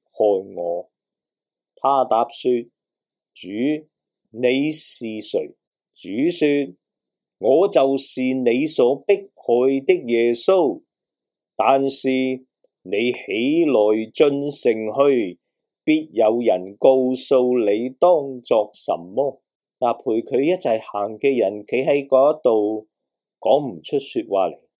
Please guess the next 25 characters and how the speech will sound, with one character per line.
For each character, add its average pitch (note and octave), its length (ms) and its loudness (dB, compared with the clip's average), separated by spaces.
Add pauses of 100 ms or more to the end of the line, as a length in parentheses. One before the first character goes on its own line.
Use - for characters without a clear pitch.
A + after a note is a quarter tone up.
佢 D3 100 4
哋 D3 160 0
只 - 140 -6
係 C3+ 240 0
聽 D3+ 280 -2
到 F#2+ 180 -8
聲 D3+ 400 -4
音， C#3 440 -2 (460)
但 D#3 160 -2
係 D3+ 480 2 (260)
就 C#3 180 -2
睇 D#3 300 0
唔 G2 160 -8
到 G#2 120 -6
啲 D3 340 -4
乜 D3+ 260 -4
嘢 G2+ 180 -2
嘅 G2+ 220 -8
人。 D#3 160 -8 (340)
掃 G#2+ 240 -2
祿 F#2+ 200 -4
由 F2 320 -4
地 G#2 240 -2
上 G#2 200 -4 (140)
邊 G2 220 -6